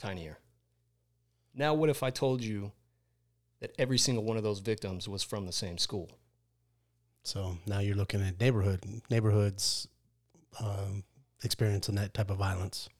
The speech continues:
Speaker 1: Mm-hmm. So now brings us to the incident that made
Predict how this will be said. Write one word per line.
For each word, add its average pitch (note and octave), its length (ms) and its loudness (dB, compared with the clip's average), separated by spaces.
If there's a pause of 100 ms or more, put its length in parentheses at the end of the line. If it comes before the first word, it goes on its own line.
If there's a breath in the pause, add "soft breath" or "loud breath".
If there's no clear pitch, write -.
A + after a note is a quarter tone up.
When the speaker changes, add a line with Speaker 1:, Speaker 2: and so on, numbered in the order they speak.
(280)
Speaker 1:
Mm-hmm. G2 200 -6 (2000 soft breath)
So A#2+ 380 2 (680)
now C#3+ 200 2
brings C3+ 320 0
us A#2 140 -2
to B2 120 -6
the A2 80 -6
incident G#2 520 -4 (260 loud breath)
that A2+ 100 -6
made G2 400 -4